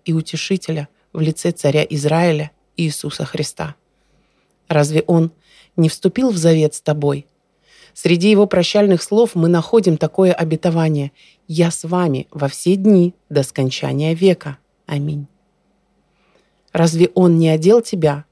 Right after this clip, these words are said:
Он предлагает тебе белую одежду, чтобы одеться,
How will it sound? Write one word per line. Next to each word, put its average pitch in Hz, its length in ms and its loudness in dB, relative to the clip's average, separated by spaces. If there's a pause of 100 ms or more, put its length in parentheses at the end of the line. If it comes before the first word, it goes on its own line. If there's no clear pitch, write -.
(400)
Он 185 180 4
предлагает 196 600 4
тебе 170 240 -2
белую 208 500 4
одежду, 175 480 2
чтобы 160 320 -2
одеться, 165 680 0